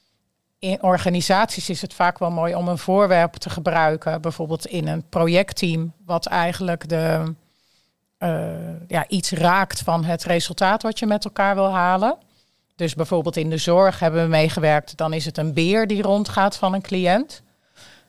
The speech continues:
Eh, dus je kunt er van alles voor bedenken. Maar het is in ieder geval iets wat rondgaat. Ehm, en waarbij op het moment dat iemand die talking stick in de handen heeft,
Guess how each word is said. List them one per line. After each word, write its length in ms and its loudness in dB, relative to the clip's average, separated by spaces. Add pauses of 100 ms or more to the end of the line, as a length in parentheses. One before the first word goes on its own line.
(120)
Eh, 240 2
dus 120 -4
je 80 -2
kunt 200 2
er 80 -2
van 140 0
alles 260 2
voor 140 0
bedenken. 540 2
Maar 100 2
het 80 -2
is 120 -4
in 100 -2
ieder 180 4
geval 240 2
iets 160 0
wat 200 0
rondgaat. 840 2 (600)
Ehm, 380 4 (100)
en 140 2
waarbij 440 4
op 100 0
het 80 2
moment 260 4
dat 140 -6
iemand 260 -2
die 120 -6
talking 340 -2
stick 280 -6
in 100 -2
de 60 -2
handen 360 2
heeft, 440 2